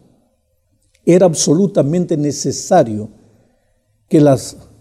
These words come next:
réplicas de las cosas celestiales fueran purificados así.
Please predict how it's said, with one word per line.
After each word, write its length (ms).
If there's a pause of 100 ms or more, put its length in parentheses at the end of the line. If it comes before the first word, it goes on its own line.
réplicas 720
de 80
las 200
cosas 320
celestiales 1300 (440)
fueran 360
purificados 680
así. 360